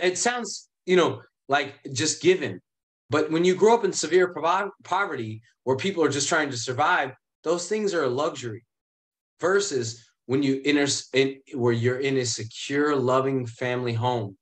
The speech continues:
you know, you have all those things. They just, and so I remember times where it felt weird.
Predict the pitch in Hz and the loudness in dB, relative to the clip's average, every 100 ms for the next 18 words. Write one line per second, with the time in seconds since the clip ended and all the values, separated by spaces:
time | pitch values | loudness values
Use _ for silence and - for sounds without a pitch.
0 | _ _ _ _ _ 110 120 120 131 143 | _ _ _ _ _ -4 -2 0 -2 -4
1 | 147 139 143 147 - 160 147 120 135 151 | -4 -4 -6 -6 -6 -6 -4 0 2 0
2 | - - _ - 143 180 175 170 220 233 | -6 -12 _ -8 0 2 2 2 0 -2
3 | 175 - 170 170 160 135 160 131 123 185 | -4 -2 -4 -2 -4 -2 -2 -2 -2 -2
4 | 135 | -2